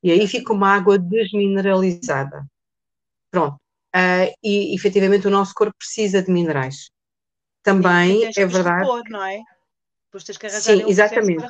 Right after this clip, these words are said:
Speaker 2: repor.
Speaker 1: Sim, também é verdade que também já existem alguns equipamentos desses chamados de osmose rever-, reversa, que depois, no final, adicionam alguns minerais à água. Nós
Speaker 2: Uhum.
Speaker 1: precisamos de minerais.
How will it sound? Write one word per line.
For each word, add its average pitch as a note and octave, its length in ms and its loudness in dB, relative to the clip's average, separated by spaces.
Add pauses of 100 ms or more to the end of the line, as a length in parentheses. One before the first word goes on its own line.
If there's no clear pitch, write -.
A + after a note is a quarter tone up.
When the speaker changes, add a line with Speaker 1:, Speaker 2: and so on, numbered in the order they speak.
Speaker 2:
repor. A3 320 -12 (1000)
Speaker 1:
Sim, F3 340 0
também G3 280 4
é G3+ 60 6
verdade F#3+ 460 0
que - 100 -18
também F#3 260 0
já F#3 160 0
existem F#3+ 340 -4
alguns F3 300 -4
equipamentos F3 960 -6
desses F#3 580 -2 (300)
chamados F3 500 0
de F3+ 60 -4
osmose F3 500 -4
rever-, E3 300 -4 (300)
reversa, F3 520 -2 (360)
que F#3+ 80 -14
depois, - 500 4
no G#3+ 140 4
final, G3+ 520 4
adicionam G#3 680 4
alguns G3 640 2
minerais E3 480 -2
à D3 160 -4
água. - 180 -14 (520)
Nós A3+ 280 2
Speaker 2:
Uhum. G3 420 -18
Speaker 1:
precisamos C4 260 -2
de C4 60 -6
minerais. B3+ 720 -4